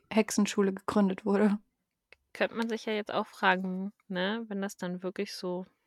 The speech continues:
Speaker 2: Unterricht ist, wie sinnvoll ist es, dass du da von einer deiner besten <laughs> Freundinnen die Tochter unterrichtest?
Speaker 1: Tja.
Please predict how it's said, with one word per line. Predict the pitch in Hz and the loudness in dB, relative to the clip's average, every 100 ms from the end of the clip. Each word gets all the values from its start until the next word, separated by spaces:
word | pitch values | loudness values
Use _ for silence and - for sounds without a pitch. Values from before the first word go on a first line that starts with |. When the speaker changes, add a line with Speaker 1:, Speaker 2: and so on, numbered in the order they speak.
| _ _ _ _ _ _ _ | _ _ _ _ _ _ _
Speaker 2:
Unterricht | 208 202 240 - 226 220 240 - - | 2 4 4 2 -4 -4 -6 -8 -6
ist, | 240 311 339 - - _ _ - - - - | -6 -6 -12 -20 -20 _ _ -20 -20 -14 -6
wie | 202 | -4
sinnvoll | 214 233 247 - 202 | 2 2 0 -4 -6
ist | - 214 - | -4 -6 -8
es, | 233 - | -12 -10
dass | - 196 - | -6 -6 -8
du | 202 | -8
da | 190 180 175 175 - _ _ - _ _ | -2 0 0 -2 -6 _ _ -20 _ _
von | - 185 | -8 -6
einer | - 185 190 | -2 -2 -2
deiner | 185 180 175 | -4 -4 -2
besten | 190 - - 208 | -4 -6 -10 -6
<laughs> | |
Freundinnen | - 202 214 196 220 226 | 2 4 4 6 4 4
die | 240 | 2
Tochter | - 277 - 185 - | 4 4 4 0 0
unterrichtest? | - 202 208 - - 359 - - - - _ - - | -2 -6 -8 -6 0 0 0 -4 -6 -14 _ -20 -16
Speaker 1:
Tja. | - 190 190 | -6 -4 -4